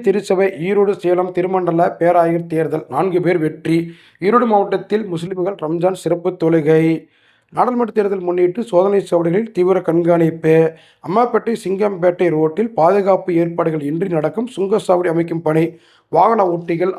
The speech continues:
அவதி. பவானி தேர்தல் பிரச்சாரம். போதையில்லா சமுதாயத்தை உருவாக்க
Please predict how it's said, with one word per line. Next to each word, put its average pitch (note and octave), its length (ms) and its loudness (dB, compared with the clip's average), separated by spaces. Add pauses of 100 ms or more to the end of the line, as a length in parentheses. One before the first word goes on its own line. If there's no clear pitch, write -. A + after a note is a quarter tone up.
அவதி. E3 380 2 (720)
பவானி A3+ 360 4
தேர்தல் G#3 300 0
பிரச்சாரம். E3+ 440 2 (340)
போதையில்லா F#3+ 680 0 (140)
சமுதாயத்தை D#3+ 580 0 (140)
உருவாக்க D#3+ 480 0